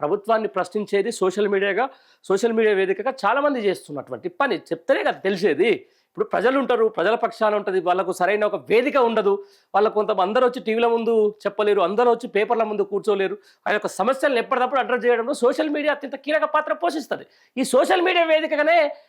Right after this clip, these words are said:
ఈ అది గత ప్రభుత్వం మీదనో లేకపోతే గతంలో ఉన్నటువంటి నాయకుల మీదనో బురద జల్లే ప్రయత్నం ఈ ప్రభుత్వం కూడా గతంలో చేసింది. ఈరోజు అధికారంలోకి వచ్చింది, వచ్చిన తర్వాత మళ్ళీ అదే సోషల్ మీడియాని అత్యంత పాశవికంగా తొక్కిపట్టే ప్రయత్నంలో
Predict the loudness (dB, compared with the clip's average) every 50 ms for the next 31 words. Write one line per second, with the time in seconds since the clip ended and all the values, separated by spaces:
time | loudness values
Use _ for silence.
0 | _ _ -2 -2 0 2 2 0 0 0 -2 -2 -2 -2 -2 -2 0 2 0 0
1 | 0 0 -2 0 2 2 2 2 2 2 2 2 2 2 0 0 0 0 0 2
2 | 2 0 2 0 0 0 0 0 0 -2 -2 -4 -4 -2 0 0 -2 0 -2 -4
3 | -2 0 -2 -2 -2 0 0 0 2 2 2 2 0 0 -2 0 -4 -2 0 -2
4 | -2 0 -2 -2 0 0 -2 -2 0 -2 -4 -4 -4 -4 -4 -2 -2 -2 -2 -2
5 | -4 -4 2 2 2 2 2 -2 -2 0 0 2 2 2 2 2 0 2 2 2
6 | 2 2 0 0 0 0 -2 -2 -8 -8 -8 -14 _ -20 -20 _ _ -2 -2 -2
7 | 0 0 -2 2 4 4 4 6 4 2 2 0 0 2 2 0 -2 -6 _ _
8 | _ _ -2 -2 0 4 4 4 6 4 4 2 2 0 0 2 2 2 4 2
9 | 2 0 -2 -2 0 0 0 0 -2 -6 -8 -8 -2 0 0 0 0 -4 -4 -2
10 | -2 -4 -2 -2 -4 -6 -6 -6 -2 -4 -4 -2 -2 -4 -4 -4 -4 -4 -4 -2
11 | 0 -2 0 0 0 0 0 -2 -4 -4 -2 -2 -2